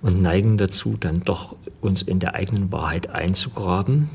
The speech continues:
und die eigene Wahrheit dem anderen wie einen nassen Waschlappen um die Ohren zu schlagen. Und spätestens dann fängt der Bürgerkrieg im Kleinen an.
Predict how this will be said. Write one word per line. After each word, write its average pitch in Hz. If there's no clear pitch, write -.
und 95
die -
eigene 95
Wahrheit 90
dem 92
anderen 92
wie -
einen 80
nassen 73
Waschlappen -
um 82
die -
Ohren -
zu -
schlagen. -
Und 101
spätestens 95
dann 113
fängt 107
der 90
Bürgerkrieg 98
im 95
Kleinen 90
an. -